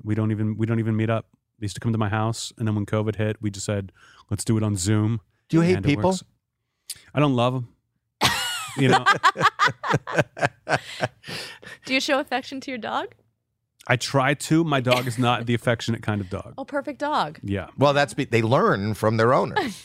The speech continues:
Speaker 1: <laughs> I mean, I wanted
Speaker 2: As
Speaker 1: an
Speaker 2: a puppy.
Speaker 1: affectionate dog. I wanted just a, something to cuddle on the couch with to get me through covid without drinking myself to death.
Speaker 2: Right.
Speaker 1: And I got this dog that's a beautiful dog,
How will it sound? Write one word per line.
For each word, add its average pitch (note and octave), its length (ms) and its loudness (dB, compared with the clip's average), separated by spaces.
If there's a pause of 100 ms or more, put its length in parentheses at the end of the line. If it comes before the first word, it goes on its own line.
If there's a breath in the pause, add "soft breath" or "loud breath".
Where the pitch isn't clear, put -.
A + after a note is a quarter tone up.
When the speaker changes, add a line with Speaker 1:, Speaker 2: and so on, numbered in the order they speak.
Speaker 1:
<laughs> - 60 -20
I C3+ 80 4
mean, D3 100 4
I D#3+ 80 4
wanted C#3+ 300 4
Speaker 2:
As D3+ 120 2
Speaker 1:
an C#3+ 80 4
Speaker 2:
a A#2 40 -2
puppy. - 100 2
Speaker 1:
affectionate C3 340 2
dog. F#2+ 360 -4
I B2 80 4
wanted C#3 260 2
just C3+ 180 -2
a, C3 120 2
something C3 360 0
to B2 60 -2
cuddle A#2+ 320 -2
on A#2 80 0
the A2+ 80 -2
couch G#2 380 -4
with G#2 160 -2
to A2 100 -2
get G#2 200 -2
me G#2 120 -2
through G2+ 220 -2
covid G2 400 -2
without F#2 240 -6
drinking F#2 320 -6
myself F2+ 320 -6
to F#2+ 80 -8
death. F2 340 -10 (220 soft breath)
Speaker 2:
Right. E2+ 200 0
Speaker 1:
And G#2+ 120 2
I A2 60 2
got A2 160 0
this A2 120 -2
dog A2 220 0
that's - 160 -8
a - 20 -2
beautiful A2+ 420 -2
dog, G2+ 460 -2